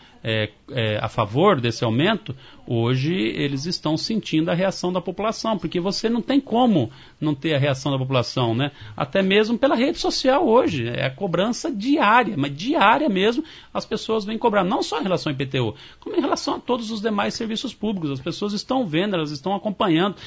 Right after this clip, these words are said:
elas estão fotografando bueiro entupido, bueiro sem tampa e mandando pra rede social. Então hoje o cidadão tem um caminho a mais pra poder reivindicar.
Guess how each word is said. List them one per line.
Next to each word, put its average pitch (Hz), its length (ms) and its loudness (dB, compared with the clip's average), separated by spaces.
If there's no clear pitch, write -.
elas 139 160 0
estão 180 240 -2
fotografando 208 640 2
bueiro 175 280 2
entupido, 160 520 -2
bueiro 156 280 0
sem 127 200 -4
tampa 185 340 0
e 190 40 -2
mandando 277 440 2
pra 269 80 2
rede 190 240 0
social. 143 460 -2
Então 170 120 -2
hoje 208 180 0
o 208 40 -8
cidadão 220 380 -2
tem 294 240 0
um 285 80 2
caminho 160 420 -2
a 139 40 -2
mais 147 280 0
pra 151 160 -6
poder 135 380 -4
reivindicar. 123 640 -2